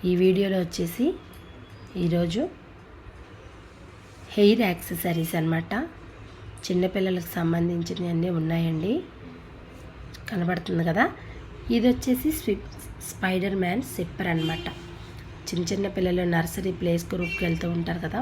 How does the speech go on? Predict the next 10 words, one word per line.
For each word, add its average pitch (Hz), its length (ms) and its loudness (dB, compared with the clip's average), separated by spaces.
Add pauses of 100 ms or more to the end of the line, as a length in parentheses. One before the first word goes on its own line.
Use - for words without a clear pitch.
(100)
వాళ్ళకైతే 170 520 2
ఇది 170 160 -2
చాలా 170 280 0
బాగా 165 180 0 (100)
ఉపయోగపడతాయి. 170 800 -2 (1700)
సరదాగా 165 460 2
మొన్న 240 220 6
అలా 220 180 4
బయటికి 196 320 0
వెళ్ళాను. 180 680 0